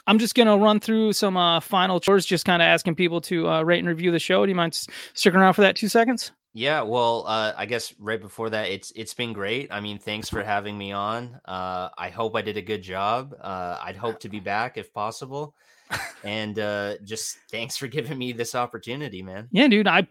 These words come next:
Speaker 1: I mean, that's the biggest compliment I think I can get is the fact that you're like, "Hey, I'll come back on and talk with you again." So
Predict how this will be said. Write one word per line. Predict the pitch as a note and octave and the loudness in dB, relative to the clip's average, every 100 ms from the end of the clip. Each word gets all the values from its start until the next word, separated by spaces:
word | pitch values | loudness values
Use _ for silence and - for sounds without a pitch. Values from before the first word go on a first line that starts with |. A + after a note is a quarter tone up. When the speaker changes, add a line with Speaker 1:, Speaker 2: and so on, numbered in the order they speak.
| - | 4
Speaker 1:
I | F3+ | 6
mean, | E3 | 8
that's | E3+ A3 - | 6 6 4
the | |
biggest | F#3 F#3 E3+ | 8 8 8
compliment | G3+ F3 F3 D#3 | 6 6 2 0
I | E3 | 0
think | F3 | 2
I | D#3+ | 2
can | F#3+ | 4
get | D#3+ D#3+ | 4 4
is | D#3+ | 2
the | D3+ | 0
fact | E3+ D#3 | 2 2
that | E3 | 2
you're | D#3+ E3 | 2 4
like, | D#3+ | 4
"Hey, | G#3+ F3 | 6 4
I'll | D3 | 4
come | - E3+ | 0 2
back | D#3+ D3+ | 4 2
on | D#3+ | 0
and | D3 | 0
talk | E3+ F3+ | -2 -2
with | D3+ | -4
you | C3 | -6
again." | C3+ C#3 C#3 | -6 -8 -8
So | - D3 D3 | -4 -2 -2